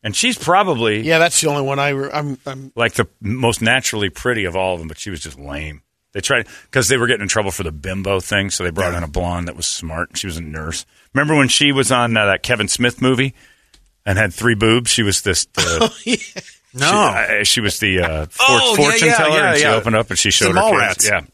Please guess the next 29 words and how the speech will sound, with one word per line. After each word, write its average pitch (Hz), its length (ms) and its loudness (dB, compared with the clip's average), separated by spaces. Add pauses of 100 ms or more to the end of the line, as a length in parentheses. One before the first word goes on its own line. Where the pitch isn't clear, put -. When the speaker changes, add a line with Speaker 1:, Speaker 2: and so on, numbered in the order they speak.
Speaker 1:
Yeah, - 0 -
yeah, 98 180 -4 (100)
that. 131 220 -6 (1200)
She - 120 -6
showed 110 180 2
her 92 60 -4
cans. 139 200 0
Speaker 3:
That - 40 2
was 190 140 2
her? 202 240 0 (100)
Speaker 1:
Uh-huh. 107 300 -4
Speaker 3:
Oh, - 340 -20
I 139 60 -6
didn't 101 140 -6
know 151 120 -8
that. 92 200 -12 (120)
Speaker 1:
Well, 220 180 -4 (840)
stick - 240 -6
with - 100 -4
me, 95 140 0
kid. 95 220 -4 (180)
<laughs> - 140 -6 (800)
Speaking 196 440 0
of 120 80 0
Kevin 127 260 0
Smith, - 460 -2 (880)
spoiler 156 640 4
alert, 92 300 2
everyone. 71 540 -6